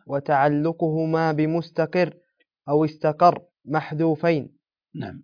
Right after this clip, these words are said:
Speaker 2: عندي محذوف، لا بأس، محذوفين أو محذوفتين.
Speaker 1: مم.
Speaker 2: طيب، قال ابن هشام: "وظرفاً منصوباً". الواو حرف عطف. طيب، أين المعطوف عليه؟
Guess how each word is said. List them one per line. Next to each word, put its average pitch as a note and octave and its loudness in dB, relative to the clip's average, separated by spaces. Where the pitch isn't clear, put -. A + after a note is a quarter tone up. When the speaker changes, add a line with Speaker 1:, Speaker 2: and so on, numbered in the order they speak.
Speaker 2:
عندي D3+ -6
محذوف، D3 -4
لا B3 0
بأس، A#2 -6
محذوفين B2+ -4
أو C3+ -6
محذوفتين. A#2+ -8
Speaker 1:
مم. C3 -16
Speaker 2:
طيب، D#3 2
قال B3+ 10
ابن A#3 6
هشام: A3 6
"وظرفاً G#3 6
منصوباً". F#3+ 0
الواو G3 2
حرف G3+ 2
عطف. E3 -2
طيب، C3 -12
أين G3 4
المعطوف E3+ 0
عليه؟ D#3+ 0